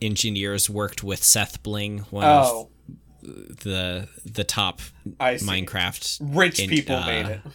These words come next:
Speaker 1: Um, but yeah, it, it is a, it is a working cell phone. You can place calls within Minecraft to a physical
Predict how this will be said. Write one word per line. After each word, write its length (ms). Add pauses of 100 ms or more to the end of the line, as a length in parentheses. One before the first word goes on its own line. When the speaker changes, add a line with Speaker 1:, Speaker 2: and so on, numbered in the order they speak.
(1400)
Speaker 1:
Um, 460
but 180
yeah, 180
it, 260
it 100
is 140
a, 320
it 120
is 100
a 100
working 560
cell 280
phone. 460
You 160
can 160
place 420
calls 600
within 460
Minecraft 960 (960)
to 640 (600)
a 180
physical 960